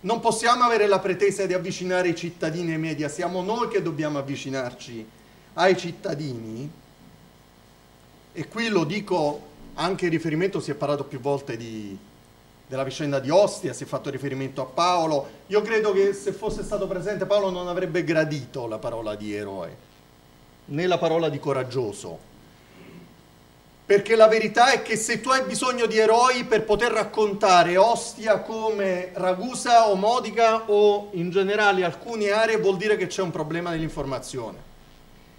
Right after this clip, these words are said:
Perché se hai bisogno di uno che si espone, vuol dire che ci sono tanti che non si espongono. E allora probabilmente il richiamo vero è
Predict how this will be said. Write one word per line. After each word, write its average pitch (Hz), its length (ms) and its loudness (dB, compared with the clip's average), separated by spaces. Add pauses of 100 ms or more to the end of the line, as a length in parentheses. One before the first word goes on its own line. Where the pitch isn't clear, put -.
(340)
Perché 175 320 2
se 247 140 -2
hai 254 240 0
bisogno 220 540 -2
di 185 180 -2
uno 247 300 -2
che 208 120 -2
si 208 220 0
espone, 240 560 -2
vuol 202 240 4
dire 220 240 -4
che 208 120 -2
ci 208 140 -8
sono 202 320 0
tanti 214 400 -2
che 214 120 0
non 202 180 -2
si 202 80 -6
espongono. 101 560 -6 (1800)
E 143 100 -2
allora 247 320 6
probabilmente 226 460 0
il 190 80 4
richiamo 196 380 0
vero 214 360 4
è 233 320 4